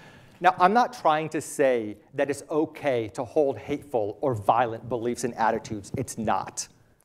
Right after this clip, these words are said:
But the way to change those beliefs and attitudes is not by trying to argue against them directly, but rather by encouraging healthy behaviors that can inherently demonstrate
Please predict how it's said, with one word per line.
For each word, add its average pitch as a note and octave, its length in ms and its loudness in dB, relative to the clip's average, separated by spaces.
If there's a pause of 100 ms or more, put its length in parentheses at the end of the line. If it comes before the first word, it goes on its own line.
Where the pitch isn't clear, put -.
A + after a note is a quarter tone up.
(500)
But E3 160 6
the F#3 80 8
way E3 200 4
to - 120 -4
change D#3+ 640 -4 (100)
those E3+ 200 2
beliefs F#3 340 -4
and G3+ 80 -2
attitudes E3+ 680 -4 (100)
is C#3+ 180 -2
not E3+ 260 2
by F3 120 4
trying C3 500 -2
to D#3 120 -6 (120)
argue C#3 460 2
against B2+ 460 -4
them A#2+ 180 0
directly, B2 640 -2 (640)
but F#3 180 6
rather G#3+ 320 6
by F3+ 180 2
encouraging E3 760 -2
healthy G#3 640 0
behaviors G#3+ 680 -4
that D#3 260 0
can E3 100 -6
inherently E3+ 640 -2
demonstrate D3+ 840 0